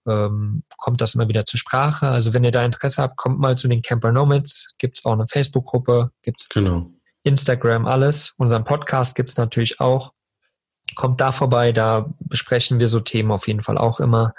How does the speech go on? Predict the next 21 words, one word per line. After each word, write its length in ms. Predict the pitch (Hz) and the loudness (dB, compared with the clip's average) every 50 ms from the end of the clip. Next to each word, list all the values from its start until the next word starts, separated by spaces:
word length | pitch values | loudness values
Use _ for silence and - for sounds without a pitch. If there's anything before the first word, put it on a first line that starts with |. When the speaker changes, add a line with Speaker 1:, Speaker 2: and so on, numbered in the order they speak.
| - - - - - - | -12 -14 -14 -14 -8 -4
Speaker 2:
Ja. 160 | 101 92 - - - - | -4 -4 -4 -6 -4 -2
Speaker 1:
um 160 | 117 110 110 | 0 2 4
nochmal 300 | 113 107 - 110 107 107 | 2 2 2 0 0 0
ein 200 | 110 107 101 98 | 0 0 -2 -2
kleines 340 | - 107 104 107 104 101 - | -2 -2 -2 -2 -2 -2 -2
bisschen 320 | - 110 - 107 107 104 | -2 -2 0 0 0 2
Werbung 300 | 107 107 107 107 107 107 | 2 2 2 2 0 0
in 80 | 101 - | 0 0
eigener 340 | - 104 113 113 113 110 110 | 0 2 2 2 2 2 2
Sache 240 | 113 110 - - 113 | 0 0 0 0 0
hier 160 | 110 107 110 | 0 0 -2
zu 140 | - - 104 | -2 -4 -2
machen. 440 | 104 104 101 - - 113 107 104 - | -2 -2 -2 -2 -4 -4 -4 -4 -4
Aber 380 | - 117 107 104 107 107 107 104 | -2 -2 -2 0 0 0 0 -2
da 260 | 113 - 110 110 113 | -2 0 0 2 4
Speaker 2:
Ja, 20 | |
Speaker 1:
seid 220 | 117 131 - 120 123 | 4 4 2 2 0
ihr 100 | 120 - | 0 -2
Speaker 2:
also, 100 | 123 - | -2 -2
Speaker 1:
auf 60 | - | -2
jeden 100 | - 131 | -4 -2